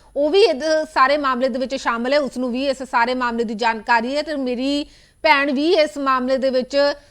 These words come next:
ਸ਼ਾਮਲ ਹੈ, ਉਹ ਕਿਸੇ ਦੇ ਨਾਲ ਵਿਆਹ ਕਰਾਉਣਾ ਚਾਹੁੰਦੀ ਹੈ, ਇਸ ਕਰਕੇ ਉਹ ਕਿਸੇ, ਅ, ਹੋਰ ਮਾਮਲੇ ਦੇ ਵਿੱਚ ਨਹੀਂ ਬੋਲਦੀ ਔਰ ਉਹ, ਅ, ਮੈਨੂੰ ਇਸ ਨੂੰ ਲੈ ਕੇ ਟਾਰਗੇਟ ਵੀ ਕਰਦੀ ਹੈ। ਤਾਂ ਇਹ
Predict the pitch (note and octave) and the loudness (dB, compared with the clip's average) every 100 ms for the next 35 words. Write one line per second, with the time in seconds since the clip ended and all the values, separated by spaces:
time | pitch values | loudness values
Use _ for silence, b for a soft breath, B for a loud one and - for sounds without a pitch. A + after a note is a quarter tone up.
0 | b - - C4+ C4+ D4+ D4 D4+ D#4 C#4+ | b -4 2 2 2 2 2 4 2 -2
1 | C#4 C#4+ C4 C4 B3+ C4 B3+ C4 C#4 C#4 | -6 -6 -2 0 2 2 4 4 4 0
2 | C4 B3 B3 A#3+ D#4 C4+ B3+ A#3 A#3 C4 | 0 -2 -2 -2 -4 -4 -2 -2 0 -4
3 | B3 A#3+ C4 B3+ C4+ - - - A#3+ A#3+ | -4 -2 2 4 2 -2 -20 -8 -2 -2
4 | G#3+ A#3+ D4 D4 C#4+ C4 B3 C4+ C4 C4 | -2 0 2 4 4 0 2 0 0 -2
5 | B3+ B3+ C4 D4+ C#4 B3+ D4 E4 C#4+ C#4 | -4 -2 -2 0 0 0 2 2 4 4
6 | C#4+ D#4+ F4+ - - - C4+ C4 G#3 A#3 | 4 2 2 -4 -12 2 4 4 2 -2
7 | D4 C#4 D#4+ C#4 B3+ C#4 C4+ B3 D4 A#3 | 0 0 0 -2 -2 0 0 0 0 2
8 | A#3+ A#3 B3 A3+ C4 A#3+ F3+ F3+ F#3 A#3+ | 2 0 -4 -6 0 0 0 -8 -2 2
9 | C#4+ F4+ F#4 F#4 | 4 4 2 0